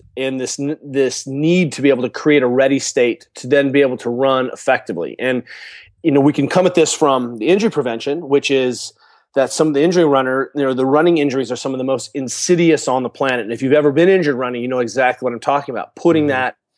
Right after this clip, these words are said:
Speaker 1: that flame out on your foot or your heel or your quad or your toe, or, you know, it's really, really gnarly. And I think the problem is we've seen that people have confused the fact that because we're designed to run,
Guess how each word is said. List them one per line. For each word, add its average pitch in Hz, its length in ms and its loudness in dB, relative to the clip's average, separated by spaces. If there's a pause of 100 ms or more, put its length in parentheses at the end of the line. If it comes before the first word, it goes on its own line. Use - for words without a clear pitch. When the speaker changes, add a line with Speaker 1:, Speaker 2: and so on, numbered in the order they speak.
(260)
Speaker 1:
that 135 200 0
flame 160 460 2
out 131 240 2
on 127 180 -6
your 120 100 -8
foot 151 500 0
or 120 60 -6
your 117 120 -8
heel 156 340 0
or 127 120 -4
your 107 100 -8
quad 139 480 2
or 113 100 -4
your 113 140 -6
toe, 143 420 4
or, 120 200 -2 (300)
you 135 80 -4
know, 135 140 2
it's 143 240 -2
really, 151 380 2
really 131 260 0
gnarly. 123 640 0
And 156 320 2 (720)
I 143 100 2
think - 240 0
the 156 80 2
problem 190 540 2
is 131 120 -2
we've 131 200 -2
seen 135 520 -6
that - 240 -4
people 156 280 2
have 127 420 0 (400)
confused 190 800 2
the 131 80 -4
fact 127 540 0
that 127 360 -2
because 196 560 0
we're 160 160 2
designed 120 460 -2
to - 100 -6
run, 123 640 -2